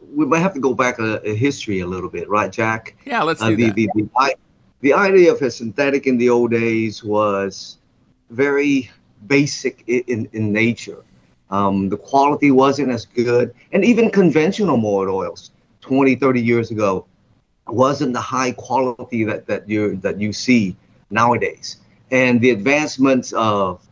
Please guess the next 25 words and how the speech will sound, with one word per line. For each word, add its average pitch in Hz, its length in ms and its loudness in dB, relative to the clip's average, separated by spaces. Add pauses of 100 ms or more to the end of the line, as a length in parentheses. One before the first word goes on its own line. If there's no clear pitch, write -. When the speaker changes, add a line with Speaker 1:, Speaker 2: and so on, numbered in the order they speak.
Speaker 1:
really 151 420 6
good 147 260 4
synthetic 127 540 0
in 113 120 -2
high 139 260 -4
purity, 127 680 2
high 127 300 -2
ability 120 720 -2
to 107 260 -12
give 123 160 0
you 120 100 0
the 110 100 -2
protection 117 640 -6
based 107 300 -2
on 101 140 -2
the 101 60 -2
demand 101 580 -4
of 92 100 -6
the 98 140 -2
industry 113 400 2
now, 101 420 0 (420)
uh, 104 300 2
has 127 240 -4
also 143 400 2
driven 123 600 4